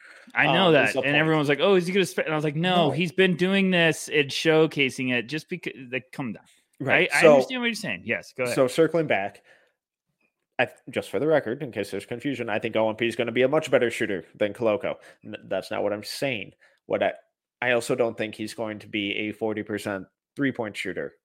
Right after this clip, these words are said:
Speaker 2: Um, I think he's, there's a very real world where he turns into Mo Harkless, Alfred Camino. Those are really good players. Those are really good role players who are,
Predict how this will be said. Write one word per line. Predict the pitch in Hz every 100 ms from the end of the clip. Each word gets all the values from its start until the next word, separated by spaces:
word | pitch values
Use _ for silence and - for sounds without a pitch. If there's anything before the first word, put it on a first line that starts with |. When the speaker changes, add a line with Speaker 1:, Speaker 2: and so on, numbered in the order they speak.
| -
Speaker 2:
Um, | 107 90 76 65 _ _ _ _ - - _ _ _ _ _ _ _ _ _ - _ _ _ _ _ _ -
I | 127
think | 123 131
he's, | 127 127 117 110 - - _
there's | 120 117
a | 117
very | 113 131 139 135
real | 127 127 120 110
world | 113 104 95
where | 98 98
he | 101
turns | 101 98 95 104
into | 98 - 101 95 - - - - _
Mo | 117 120
Harkless, | 110 107 101 107 101 -
Alfred | 113 104 - 101
Camino. | 104 104 101 101 101 101 - _
Those | - 117
are | 117
really | 110 110
good | 110 104
players. | 113 101 92 -
Those | 101
are | 104
really | 107 107
good | 113 120
role | 117
players | 117 123 117 110
who | - 107 104
are, | 92 98 92